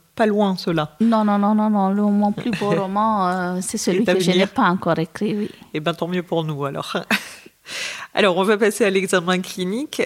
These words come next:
Speaker 1: Euh, si on ausculte votre œuvre, est-ce qu'il y a une musicalité, un rythme que vous, vous avez eu envie de donner ?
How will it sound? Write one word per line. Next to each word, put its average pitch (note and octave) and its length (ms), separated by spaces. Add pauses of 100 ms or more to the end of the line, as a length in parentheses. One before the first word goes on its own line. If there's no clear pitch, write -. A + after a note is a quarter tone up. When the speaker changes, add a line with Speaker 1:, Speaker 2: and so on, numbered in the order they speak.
Speaker 1:
Euh, F3 280
si A3 340
on G#3 160
ausculte G3 520
votre E3+ 380
œuvre, C#4 180
est-ce E3+ 180
qu'il G3 160
y F3 80
a - 20
une F3+ 80
musicalité, F3 760
un G3 160
rythme G3+ 520
que - 100
vous, E3+ 160
vous G3+ 180
avez E3 220
eu E3 100
envie E3 280
de D#3+ 60
donner ? D#3 360